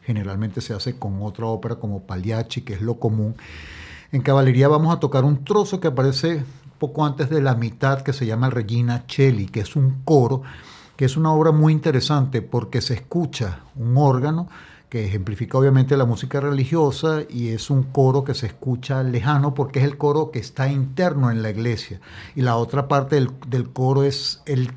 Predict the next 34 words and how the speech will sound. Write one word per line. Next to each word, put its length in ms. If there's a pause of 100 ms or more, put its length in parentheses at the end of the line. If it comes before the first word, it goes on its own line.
el, 300
el 240
externo, 680
la 100
gente 320
del 120
pueblo 360
que 80
está 220
entrando 600 (420)
en 160
la 160
iglesia 680
para 360 (100)
conmemorar 720
una 180
fiesta 420
de 140
Pascua 640
dentro 560
de 60
este 220
drama 400
que 100
tú 220
conversaste 760 (500)
de 140
Turito 720 (120)
y 100
hablaste 300
de 40
Lola, 260
pero 180
el 80